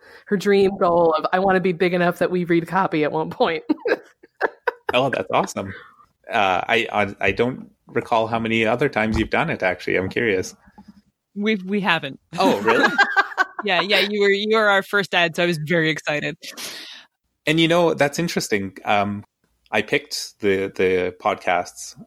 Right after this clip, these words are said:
Speaker 2: um, through the Misdirected Mark, and I, I picked the ones that I thought would be, have the audiences that were, would be the most into the game. And, uh, like, I didn't pick the, the D and D one, which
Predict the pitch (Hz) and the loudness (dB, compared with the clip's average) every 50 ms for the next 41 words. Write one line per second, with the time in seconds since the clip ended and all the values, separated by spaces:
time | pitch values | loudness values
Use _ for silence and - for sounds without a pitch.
0 | - - 92 92 90 85 - 95 87 - - - 107 98 95 95 92 - - - | -6 -2 0 0 0 0 -2 -4 -8 -8 -4 -2 -2 0 0 -2 -4 -4 -6 -4
1 | - 92 90 - - 90 92 90 87 90 - - - - 98 95 - - - 107 | -4 -4 -2 -2 -4 -6 -2 -2 -2 -2 -2 -4 -6 -6 -6 -6 -6 -6 -4 -2
2 | 98 92 - - - - - - - - 120 107 101 98 98 - 98 92 90 90 | -2 -2 -2 -4 -6 -8 -8 -8 -6 -2 0 0 0 0 0 0 0 0 0 0
3 | - - 95 92 92 - - - 50 - - - - _ - 95 92 90 95 - | 0 0 0 2 2 0 -2 -6 -8 -8 -10 -14 -8 _ -2 -2 -2 -2 -4 -10
4 | - - _ _ _ _ _ _ _ - - 113 101 101 98 90 - 104 95 95 | -14 -20 _ _ _ _ _ _ _ -6 -4 -4 -4 -2 -2 0 0 0 0 0
5 | 98 95 90 - - 92 90 - 87 - - 98 92 90 87 90 95 - _ _ | -2 -4 -4 -4 -6 -4 -2 -2 -2 -2 0 0 0 0 0 -2 -4 -10 _ _
6 | _ - 113 107 98 95 98 98 - 92 90 90 92 92 - - 101 87 - 87 | _ -8 -6 -6 -4 -2 -2 -2 0 0 -2 -2 -2 -2 -4 -6 -6 -6 -6 -8
7 | 92 82 - 92 90 95 98 - - _ _ _ _ - - _ _ - - - | -8 -6 -4 -4 -4 -6 -8 -12 -16 _ _ _ _ -20 -20 _ _ -20 -20 -20
8 | _ _ _ - - 104 101 92 90 92 85 92 87 50 - - - - 98 95 | _ _ _ -8 -4 -2 0 0 0 -2 0 0 0 0 0 -2 -2 -2 0 0
9 | - 104 104 101 - 110 110 107 - - 98 92 - - - 104 95 92 - - | 0 0 -2 -2 -2 -2 -2 -2 -2 -2 -4 -4 -4 -4 -2 0 0 0 -2 -4
10 | - 95 - - 95 95 92 90 92 92 92 92 90 87 87 85 87 90 - - | -6 -6 -4 -4 -4 -2 -2 0 0 -2 -2 -2 -4 -4 -4 -4 -4 -6 -4 -6
11 | - - - | -8 -10 -12